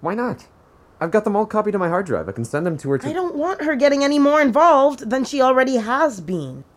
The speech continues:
Speaker 1: She's an adult. If she wants to help us, she can make her own decisions.
Speaker 2: I am asking you to leave Val out of this, Decker.
Speaker 1: Why?
Speaker 2: You saw how many people have gone missing. And she has a tendency to throw herself into things completely,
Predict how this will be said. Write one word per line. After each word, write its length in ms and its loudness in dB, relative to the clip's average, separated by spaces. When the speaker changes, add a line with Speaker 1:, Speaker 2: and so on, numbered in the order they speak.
Speaker 1:
She's 300 -4
an 120 2
adult. 540 0
If 120 -4
she 120 -4
wants 200 0
to 80 2
help 240 4
us, 140 2
she 100 -6
can 140 0
make 140 0
her 120 2
own 100 4
decisions. 540 -2
Speaker 2:
I 600 -2
am 240 -4
asking 600 -4
you 160 -6
to 140 -8
leave 280 -4
Val 360 -4
out 340 -2
of 140 -8
this, 200 -14
Decker. 420 -12
Speaker 1:
Why? 400 -12
Speaker 2:
You 220 -10
saw 260 -12
how 200 -10
many 180 -8
people 320 -12
have 180 -14
gone 420 -10
missing. 560 -10
And 160 -6
she 300 -6
has 200 -2
a 60 -2
tendency 540 -2
to 140 -6
throw 600 2
herself 520 -8
into 200 -6
things 260 -4
completely, 640 -4